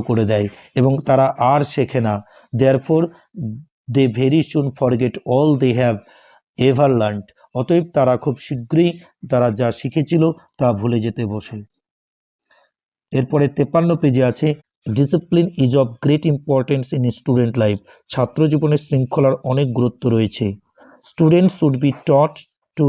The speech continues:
realize that the observance of discipline is a sacred duty of theirs।" শিক্ষার্থীদের বুঝতে হবে বা অনুধাবন করতে শেখানো উচিত যে শৃঙ্খলা পালন তাদের একটি পবিত্র দায়িত্ব।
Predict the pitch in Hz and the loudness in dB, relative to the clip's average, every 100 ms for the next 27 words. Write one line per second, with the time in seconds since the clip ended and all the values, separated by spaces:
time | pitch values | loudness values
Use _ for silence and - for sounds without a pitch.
0 | 131 127 139 151 151 147 139 117 - _ | 2 2 2 2 0 -2 -2 -2 -4 _
1 | _ 131 123 - 123 117 - 156 147 160 | _ -4 -2 0 -2 -2 0 0 2 -2
2 | 156 _ 131 117 117 117 - - 139 143 | -4 _ -6 -4 -4 -8 -8 -4 -4 -4
3 | 139 120 127 151 - 151 139 - 190 151 | -4 -2 0 -2 -6 -4 -4 0 0 0
4 | 135 135 131 135 123 - _ - 120 120 | 0 0 2 0 0 -6 _ -2 0 0
5 | 117 113 107 98 - _ _ _ _ _ | 0 0 0 -4 -10 _ _ _ _ _
6 | _ _ _ _ - 139 - 147 156 143 | _ _ _ _ -12 -8 -2 0 0 0
7 | 135 113 123 - 147 147 147 147 _ - | 0 0 -4 -2 -2 0 0 -2 _ -6
8 | 131 131 - 131 147 143 151 165 170 170 | -2 -2 -2 -2 0 0 0 0 -2 -2
9 | 139 151 135 135 135 143 143 135 147 123 | -2 0 -2 -4 -2 0 0 0 0 -2
10 | - - - 135 127 - 147 151 160 165 | -4 -18 -2 0 0 -2 -2 -2 0 2
11 | 160 160 131 135 135 101 _ _ 139 127 | 0 0 0 2 0 -2 _ _ -2 0
12 | 131 - 127 - 117 127 - 185 196 - | 0 -2 -4 -2 -2 -2 0 0 -2 -14
13 | - 113 117 117 - | -8 -2 0 0 -4